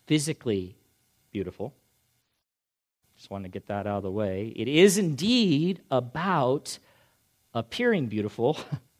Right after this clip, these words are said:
<laughs> to the world in which we live. What do I mean? Well, let's examine the text together, and you will hopefully come to understand exactly what I mean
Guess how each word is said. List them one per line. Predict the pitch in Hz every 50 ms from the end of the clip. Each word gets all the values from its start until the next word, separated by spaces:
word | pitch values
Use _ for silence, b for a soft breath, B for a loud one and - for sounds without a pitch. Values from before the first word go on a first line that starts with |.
| _
<laughs> | _ _ _ _ _ _ _ _ _ _ -
to | -
the | 135 131
world | 131 135 151 160 156 143
in | 135
which | 127 123 - - -
we | 135 123
live. | 123 127 147 160 143 110 92 85 87 - - - - - - _ _ _ _ _ _ _ _ _ _ _ _ _ _ _ _ _
What | _ 139
do | 139 139
I | 131
mean? | 131 139 143 123 101 98 98 92 _ _ _ _ _ _ _ _ _ _ _ _ _ _ _ _ _ _ _ _ _ _ _ _ _ _ _ _ _ _ _ _ _ _ _ _ _ _
Well, | - 113 139
let's | 156 165 -
examine | 208 185 185 208 202 202 196
the | 190
text | 175 - 202 190 - -
together, | - 156 120 101 98 101 135 170 - _ _ _ _ _ _ _ _ _ _ _ _ _ _ _ _ _ _ _ _ _ _ _ _ _ _ _ _ _ -
and | 107 120 120
you | 120 117
will | 123 123 117
hopefully | 127 147 151 143 - 151 147 139 135 131
come | 135 - - 143 139 139
to | 143 131
understand | 139 131 131 127 123 113 - - 131 135 135
exactly | 135 135 135 147 151 151 - - 120 107 101 101 90 - _ _ _ _ _ _ _ _ _ _ _ _ _ _
what | - 110 104
I | 107 107
mean | 107 110 113 107 101 95 98 98